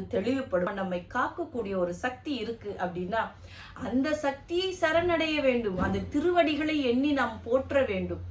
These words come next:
இல்லையா? சிவபுராணத்துல பதினொன்று முதல்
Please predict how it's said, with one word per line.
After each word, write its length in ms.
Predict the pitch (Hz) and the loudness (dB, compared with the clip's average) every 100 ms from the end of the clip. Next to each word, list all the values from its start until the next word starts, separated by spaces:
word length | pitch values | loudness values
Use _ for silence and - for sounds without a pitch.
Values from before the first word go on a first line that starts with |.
| - - - - | -10 -10 -10 -4
இல்லையா? 420 | 190 190 226 226 - | 0 4 4 2 0
சிவபுராணத்துல 800 | 240 277 349 349 330 320 320 330 | 2 4 6 4 4 4 2 2
பதினொன்று 560 | - 220 254 294 302 294 294 | 4 2 4 6 4 4 4
முதல் 320 | 285 302 | 4 4